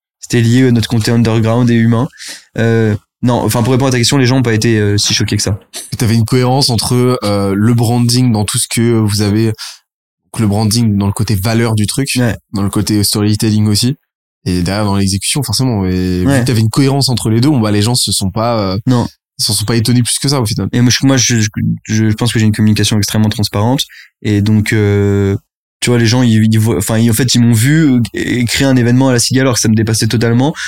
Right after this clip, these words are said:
Speaker 1: Ils m'ont probablement vu le rater, mais ils, ils ont été plus contents de le vivre avec moi que de voir l'échec. Et puis après, il y a un autre truc, c'est que, je sais pas devant combien de personnes t'as déjà parlé, mais moi, sur scène à la Cigale,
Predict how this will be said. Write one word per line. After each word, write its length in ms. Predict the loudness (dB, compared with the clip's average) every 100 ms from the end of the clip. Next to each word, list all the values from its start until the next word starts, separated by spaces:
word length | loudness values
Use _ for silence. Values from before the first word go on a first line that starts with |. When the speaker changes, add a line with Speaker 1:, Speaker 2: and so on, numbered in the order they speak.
| -4
Speaker 1:
Ils 40 | -2
m'ont 80 | 0
probablement 360 | 2 2 2
vu 100 | 2
le 60 | 2
rater, 360 | 0 0 2 2
mais 140 | 2
ils, 360 | 2 2 2 2
ils 100 | -2 -8 -10 -4
ont 60 |
été 160 | 0 0
plus 280 | 0 -2 0
contents 260 | -2 0
de 60 | 2
le 60 |
vivre 180 | 2 2
avec 180 | 0 0
moi 160 | 0 0
que 140 | 0
de 500 | 0 2 2 0 0
voir 120 | 0 0
l'échec. 280 | 0 -2 -8
Et 400 | -14 -18 -14 -4
puis 100 | -2
après, 140 | 0
il 40 |
y 20 | 0
a 40 |
un 60 | 0
autre 120 | 0
truc, 140 | -2
c'est 140 | -2 0
que, 160 | -2 -4 _ _ _ _
je 120 | -8
sais 120 | -4
pas 100 | -2
devant 260 | 0 0 0
combien 180 | 0 -2
de 40 |
personnes 220 | 0 0
t'as 80 | 0
déjà 100 | -2
parlé, 220 | 0 0
mais 100 | 0 -4 _ _ -2
moi, 200 | 0 2
sur 200 | 0 -2
scène 180 | 0 0
à 60 |
la 100 | 2
Cigale, 440 | 0 0 0 2